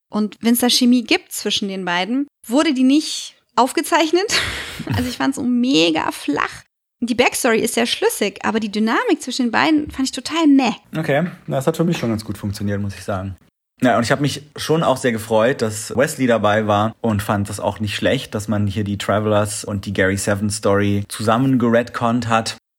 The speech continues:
Speaker 2: Und ich glaub, Will Wheaton hat sich sehr gefreut, dass er, ähm, nochmal Teil von Star Trek sein durfte. Aber fand's dann doch sehr schade, dass seine einzige Szene mit Corey war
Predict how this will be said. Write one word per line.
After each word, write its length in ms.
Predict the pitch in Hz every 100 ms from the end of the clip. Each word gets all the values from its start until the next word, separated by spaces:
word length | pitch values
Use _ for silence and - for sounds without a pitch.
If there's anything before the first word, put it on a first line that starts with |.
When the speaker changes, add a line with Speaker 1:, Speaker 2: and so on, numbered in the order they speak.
| -
Speaker 2:
Und 80 | 135
ich 80 | 101
glaub, 160 | 104 107
Will 140 | 101
Wheaton 260 | 104 104 92
hat 140 | 95
sich 280 | 92 85 -
sehr 220 | 101 107
gefreut, 500 | 98 - 82 82 - -
dass 160 | 85
er, 340 | - 82 78 -
ähm, 160 | 80 82
nochmal 260 | 82 82
Teil 400 | - 80 78 78 80
von 200 | - 92
Star 200 | - 78
Trek 160 | 90 80
sein 260 | 78 76
durfte. 400 | 85 80 - 95 95 _ _ _ -
Aber 400 | 107 127 110 -
fand's 300 | - 113 117
dann 140 | 120 117
doch 180 | 131 -
sehr 300 | 104 160 170
schade, 360 | 110 87 92
dass 200 | 87 95 -
seine 220 | 95 80
einzige 640 | 101 120 110 98 98 95 98
Szene 500 | - - 101 98 101
mit 200 | 95 90
Corey 420 | - 123 147 143
war 280 | 127 120